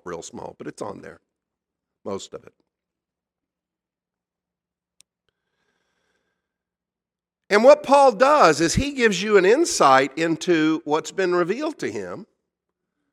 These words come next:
And he tells you that God's gifts are in two different conditions.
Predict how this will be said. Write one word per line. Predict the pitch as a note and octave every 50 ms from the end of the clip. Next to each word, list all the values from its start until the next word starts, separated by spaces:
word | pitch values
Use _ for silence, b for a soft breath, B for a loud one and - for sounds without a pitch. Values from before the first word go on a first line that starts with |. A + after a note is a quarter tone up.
| _ _ _ _ _ _ _ _ _ _ _ _ _ _ _ _ _ _ _ _ _ _ _ _
And | - E3
he | F#3 A3+ E4
tells | - - A#3 A3+ B3+ E4 F#4 E4 A3+ -
you | C#3 B2 A2+ A#2 D3 F3+ G3 - _ _ _ _ _ _ _ _ _ _ _ _ _ _ _ _ _ _ _ _ _ _ _ _ _
that | _ C#3+ G3+ G3 F#3+ - - C#3+
God's | A#2 F3+ F#3+ A#3+ B3+ C#4 D4 B3+ A3+ C#3+ B2
gifts | G#2+ G#2 C#3+ G#3+ D4 D#4+ A#3+ E3+ - - - - -
are | - D3 D#3 D#3+ - -
in | G#3 A#3+ C4+ B3+ A3 F3 D#3+ D#3 D#3
two | - - - C4 C#4+
different | C#4 C#4 B3+ - C4+ B3+ A#3+ -
conditions. | - A3+ A#3 C4+ C4 - D3 -